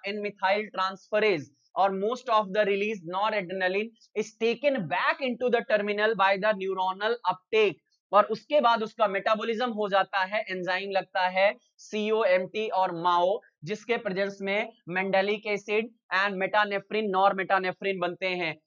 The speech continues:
और इसके बाद जो बचा वो हमारे अल्फा या बीटा जो different type के जीपीसीआर receptor होते हैं उनमें काम करते हैं।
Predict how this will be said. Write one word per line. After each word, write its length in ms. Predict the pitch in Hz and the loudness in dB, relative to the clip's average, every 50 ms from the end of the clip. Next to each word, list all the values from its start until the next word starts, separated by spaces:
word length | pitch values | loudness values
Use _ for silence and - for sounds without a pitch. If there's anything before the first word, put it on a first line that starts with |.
| _ - | _ -2
और 180 | 185 190 - - | -2 -2 -2 -4
इसके 340 | 208 - - _ - 311 277 | -8 -10 -10 _ 0 2 6
बाद 260 | 214 214 214 214 - 190 175 208 | 6 6 6 6 2 0 0 2
जो 80 | 208 | 4
बचा 340 | 175 170 170 - 202 180 160 139 - _ _ _ - | 4 2 2 2 2 2 2 2 0 _ _ _ -12
वो 200 | 143 165 220 226 208 202 190 | -2 2 2 2 2 0 -2
हमारे 380 | 190 190 185 185 190 196 185 170 170 - _ _ _ _ - | -2 0 2 2 2 2 0 -2 -4 -10 _ _ _ _ 2
अल्फा 360 | 180 180 180 180 - 202 196 | 2 2 2 2 2 4 4
या 180 | 202 202 202 175 | 6 4 4 2
बीटा 340 | 165 185 175 175 196 190 180 | 2 -2 -2 2 2 2 2
जो 120 | 170 190 | 2 -2
different 420 | 170 156 180 - - 196 202 196 196 | -4 -6 -6 -4 -2 -2 -2 0 0
type 220 | 190 190 185 180 - | -2 -2 -2 -4 -6
के 80 | 190 175 | -8 -6
जीपीसीआर 600 | 135 156 175 - 190 185 - 190 185 185 185 185 | -6 -8 -8 -6 -8 -8 0 4 4 6 6 4
receptor 420 | 185 - 196 - - - 185 180 | 2 -4 -6 -8 0 2 2 2
होते 260 | 170 175 170 - 180 | 4 2 0 0 -4
हैं 200 | 175 180 190 208 208 - 165 | -4 -2 -2 -4 -2 -2 -2
उनमें 300 | 165 165 170 170 170 175 170 - | -2 -2 -2 -2 -4 -4 -2 0
काम 240 | 156 151 151 151 156 - - | 2 2 2 2 0 0 -2
करते 280 | 147 147 - _ 156 | -2 -2 -2 _ -4
हैं। 420 | 151 151 151 151 147 147 143 147 | -4 -2 -2 -2 -2 -2 -2 -2